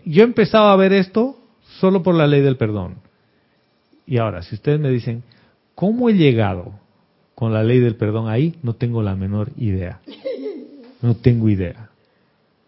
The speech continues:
Lo único que yo les puedo decir es, esto que dice el Mahachohan me llega mucho porque es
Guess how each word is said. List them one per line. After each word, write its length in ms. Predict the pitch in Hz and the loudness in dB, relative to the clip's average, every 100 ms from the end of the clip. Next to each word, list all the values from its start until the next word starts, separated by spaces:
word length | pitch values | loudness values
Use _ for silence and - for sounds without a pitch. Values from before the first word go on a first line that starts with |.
| _ _ _ - | _ _ _ -6
Lo 140 | 120 | -2
único 260 | 139 147 127 | 0 -2 -2
que 80 | 120 | -2
yo 80 | 123 | -2
les 120 | 120 | -2
puedo 240 | 131 120 | 0 0
decir 280 | 113 - 107 | 0 -2 -2
es, 260 | 98 92 - _ _ _ _ _ _ _ _ _ _ - | -4 -6 -16 _ _ _ _ _ _ _ _ _ _ 0
esto 300 | 147 147 143 | 0 2 0
que 100 | 139 | 2
dice 140 | 127 | 2
el 80 | 127 | 0
Mahachohan 800 | 110 107 - 95 107 101 104 107 _ _ _ _ _ _ - | -2 -4 -6 -8 -8 -10 -14 -20 _ _ _ _ _ _ -10
me 260 | 127 107 107 | -4 -2 2
llega 300 | 123 127 127 | 2 2 0
mucho 840 | 123 120 117 110 104 - 117 135 _ _ _ _ _ _ _ | -2 -4 -6 -6 -8 -8 -8 -10 _ _ _ _ _ _ _
porque 560 | - 113 104 110 104 127 | -2 -2 -2 -4 -2 -2
es 200 | 135 | -4